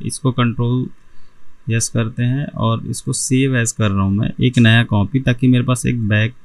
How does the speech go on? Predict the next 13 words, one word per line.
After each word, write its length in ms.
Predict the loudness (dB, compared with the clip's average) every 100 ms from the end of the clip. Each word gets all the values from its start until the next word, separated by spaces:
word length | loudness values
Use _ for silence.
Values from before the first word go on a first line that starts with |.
| -4
बैकअप 480 | 4 4 4 2 4
रहे। 240 | 2 2
तो 880 | -4 -12 -18 -18 -18 -20 -20 -6 -2
इसके 300 | 0 0 0
बाद 240 | 2 2 0
अंडरस्कोर 640 | 0 0 -2 -4 -6 -4
ज़ीरो 260 | -4 -2 -2
वन 180 | -2
इसको 260 | -2 -4 -4
बना 200 | -2 -2
लूँ, 220 | -2 -6 -8 -18 -20 -20 -20 -20 -20 -20 -20 -20 -18 -16 -16 -14 -14 -14 -18 -14 -12 -10
ज़ीरो 400 | -8 -4 -2 -4
वन 180 | -6